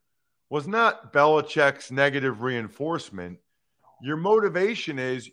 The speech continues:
you didn't want to be the one that let Tom down because you knew how much time and effort, energy he put into it. You didn't want to be the one that s-,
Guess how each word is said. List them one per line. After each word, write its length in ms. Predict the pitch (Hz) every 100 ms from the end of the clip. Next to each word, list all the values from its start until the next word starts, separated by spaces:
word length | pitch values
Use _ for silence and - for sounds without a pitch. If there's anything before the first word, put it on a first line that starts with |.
| _
you 320 | 107 180 254
didn't 260 | 214 180
want 200 | - 156
to 40 | 156
be 160 | 147
the 120 | 139 123
one 560 | 120 135 131 127 127 _ _ _ _ _
that 180 | 131 117
let 260 | 143 143
Tom 340 | - 143 143 143
down 360 | 143 311 269 - _ _ _ _ _ _ _ - _ _ -
because 760 | 147 147 160 151 147 131 - _ _ _
you 180 | 131 160
knew 160 | 180
how 160 | 180 170
much 360 | 170 165 160 -
time 360 | 160 160 165
and 100 | 147
effort, 280 | 156 165 151
energy 320 | 151 165 135
he 100 | 156
put 200 | 156 151
into 260 | 185 214 151
it. 200 | 120 127 - _ _ _ _ _ _
You 220 | 113 214
didn't 160 | 214 147
want 140 | 165
to 60 | 160
be 120 | 160
the 120 | 151
one 520 | 147 160 160 160 160 _ _
that 280 | 151 147 147 - _ _ _ _ _ _ _ _ _
s-, 100 | -